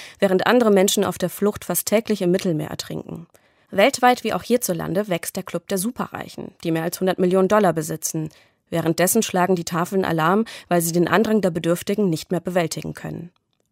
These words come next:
Und laut KlimaexpertInnen könnte die Erderwärmung bereits in den nächsten vier Jahren um eins Komma fünf Grad steigen, wenn es kein radikales Umlenken in unserer Wirtschaftsweise gibt. Ungleichheit und Krisen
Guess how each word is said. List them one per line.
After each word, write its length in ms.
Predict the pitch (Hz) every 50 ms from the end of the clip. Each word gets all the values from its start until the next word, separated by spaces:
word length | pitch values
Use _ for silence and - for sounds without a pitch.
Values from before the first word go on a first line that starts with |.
| _ _
Und 340 | - 196 190 202 240 240 - - - - - - -
laut 220 | 190 180 175 -
KlimaexpertInnen 920 | - 269 294 285 240 185 190 - - - 175 156 - - - 190 220 240
könnte 300 | 226 - 180 180 - 233
die 120 | 202 190 -
Erderwärmung 680 | 160 175 226 - - 220 196 196 202 208 220 220 208
bereits 340 | 185 175 165 165 175 175 -
in 60 | -
den 160 | 185 175 175
nächsten 340 | 165 175 220 233 - - 247
vier 220 | 226 - - 220 202
Jahren 360 | 170 160 160 180 - 202 185
um 140 | 165 160 -
eins 260 | - 175 202 240 - -
Komma 200 | - 214 208 185
fünf 280 | - - 185 202 -
Grad 200 | - 180 165 -
steigen, 460 | - - 202 208 226 220 196 202 214 220 - - - - _ _ -
wenn 180 | 165 180 226 262
es 140 | 262 -
kein 200 | - - 254 247
radikales 600 | 220 185 185 202 202 - - 156 165 180 196 -
Umlenken 500 | - 175 175 175 170 175 190 202 - 196
in 100 | 202 190
unserer 280 | 196 190 190 - 220 190
Wirtschaftsweise 680 | 196 190 - - 156 - - - - - - - - -
gibt. 400 | - 82 - - - - - _ _ _ _ _ _ _ _ _ _ _ _ _ -
Ungleichheit 580 | 214 247 277 262 - 190 165 - - 170 165 -
und 140 | - 165 -
Krisen 420 | - 214 208 214 190 180 175 170